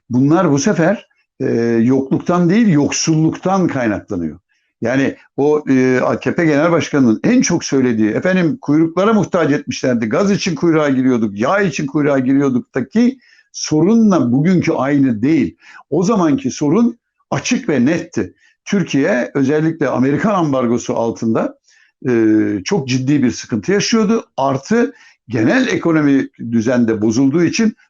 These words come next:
mal yoktu. Yani gaz olmadığı için kuyruktaydık, tüp gaz olmadığı için kuyruktaydık, efendim pil olmadığı için kuyruktaydık, ampul olmadığı için kuyruktaydık. Ama şimdi öyle değil. Her şey bol,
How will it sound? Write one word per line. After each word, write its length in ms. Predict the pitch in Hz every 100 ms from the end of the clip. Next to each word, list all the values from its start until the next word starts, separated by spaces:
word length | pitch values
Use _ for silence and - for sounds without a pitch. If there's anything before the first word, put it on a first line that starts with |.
| -
mal 460 | 120 139 190 180 131
yoktu. 460 | 110 - - - _ _ _ _
Yani 360 | 123 151 139 101 - _
gaz 400 | 120 127 190 185
olmadığı 600 | 165 165 160 151 131 135
için 300 | 131 - 131
kuyruktaydık, 880 | - 131 113 104 113 104 95 90 _
tüp 320 | - 240 -
gaz 280 | - 156 131
olmadığı 400 | 139 127 127 123
için 300 | 120 - 107
kuyruktaydık, 760 | - 113 104 - 110 98 104 - - _ -
efendim 380 | 127 170 165 -
pil 240 | - 233
olmadığı 500 | 214 175 170 156 131
için 320 | 139 117 131 113
kuyruktaydık, 680 | 123 113 110 - 104 98 -
ampul 440 | 131 147 135 226 214
olmadığı 500 | 170 147 143 127 120
için 220 | - 110
kuyruktaydık. 640 | - 110 101 - 101 90 - - - -
Ama 160 | 151
şimdi 280 | 175 190 180
öyle 180 | 185 190
değil. 260 | 214 143 - _ _ -
Her 240 | 160 220
şey 280 | - 214 180
bol, 220 | 214